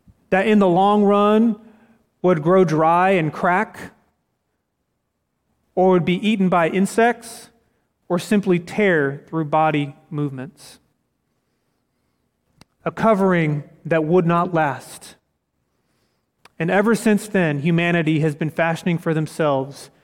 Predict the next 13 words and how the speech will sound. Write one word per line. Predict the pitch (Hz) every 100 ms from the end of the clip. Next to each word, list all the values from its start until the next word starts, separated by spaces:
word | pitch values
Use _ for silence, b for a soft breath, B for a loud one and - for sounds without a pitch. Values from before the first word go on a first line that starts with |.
| _
fig | _ - 214 190
leaf | 190 196 196
coverings | 190 185 170 156
of | 147
all | 170 196 196
kinds | 190 180 147 127 135 - - b b b b
to | 156
try | - 170 170
to | 156
hide | - 160 151 139 139 - _ _
the | 151
shame | - 165 156 139
underneath. | 151 147 135 135 123 _ _